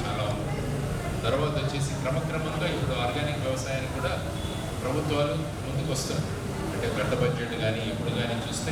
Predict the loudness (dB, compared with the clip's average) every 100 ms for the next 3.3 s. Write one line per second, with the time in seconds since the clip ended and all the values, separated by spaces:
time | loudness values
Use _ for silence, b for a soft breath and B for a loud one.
0 | 0 0 0 0 -2 -2 -2 0 0 0
1 | 0 0 0 2 0 0 -2 -2 -4 -4
2 | -4 -4 0 2 2 2 0 2 2 2
3 | 2 2 0